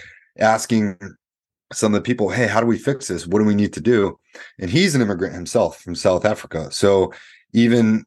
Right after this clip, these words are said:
we have immigrants in this country saying, "Hey, this is a problem, right? There, there needs to be some sort of process here for these people." But at the same time, they're overwhelming us with the amount of people that are coming in here.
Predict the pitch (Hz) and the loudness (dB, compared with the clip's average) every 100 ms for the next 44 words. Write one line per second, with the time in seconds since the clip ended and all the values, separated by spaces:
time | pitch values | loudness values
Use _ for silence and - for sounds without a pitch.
0 | _ 117 110 110 104 - 143 143 110 104 | _ -2 0 0 -2 0 0 2 0 -2
1 | - 95 - 135 107 90 98 87 110 113 | -4 -8 -4 -2 -2 -2 -2 -2 0 0
2 | 90 110 120 101 - - 131 120 92 90 | 0 -4 -4 -6 -8 -6 -2 0 0 0
3 | - 98 92 98 101 - 101 104 87 95 | 0 0 2 0 0 -2 -4 -4 -4 -4
4 | 104 98 - 87 - - 113 - 95 - | -4 -4 -2 -4 -2 0 0 0 -2 0
5 | 80 - 80 - - 120 - 82 - - | -4 -4 -6 -2 -2 -2 0 0 -2 -16
6 | - - - 98 98 - - 101 90 98 | -20 -20 -2 0 2 -2 -2 -2 -2 0
7 | 90 85 98 95 87 82 95 90 82 - | 0 0 0 0 0 0 0 -2 -4 -8
8 | 71 80 80 78 76 76 80 78 82 - | -10 -6 -2 -2 -4 -4 -4 -2 -2 -2
9 | 78 78 95 82 71 | -4 -2 -2 -2 -4